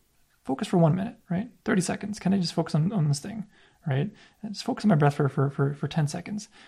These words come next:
right? Start with, with, with that. That's that one percent, right? It's not going to, "I need to be a monk, you know, tomorrow."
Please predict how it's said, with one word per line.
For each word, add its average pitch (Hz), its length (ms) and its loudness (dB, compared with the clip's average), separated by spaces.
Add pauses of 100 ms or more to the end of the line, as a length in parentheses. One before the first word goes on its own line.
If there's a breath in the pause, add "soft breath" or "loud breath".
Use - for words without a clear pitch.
(160 soft breath)
right? 190 140 -4
Start 240 220 0
with, 254 240 2
with, 170 160 2
with 147 180 4
that. - 140 -4
That's - 140 0
that 175 120 8
one 170 140 8
percent, 170 420 0
right? 147 160 2
It's 151 180 -2
not 165 140 2
going 151 240 2
to, - 100 -4
"I - 80 -10
need 196 140 -4
to - 60 -12
be 202 120 -12
a 214 220 -8
monk, 147 360 2 (260 loud breath)
you 147 60 4
know, 139 100 2
tomorrow." 170 480 2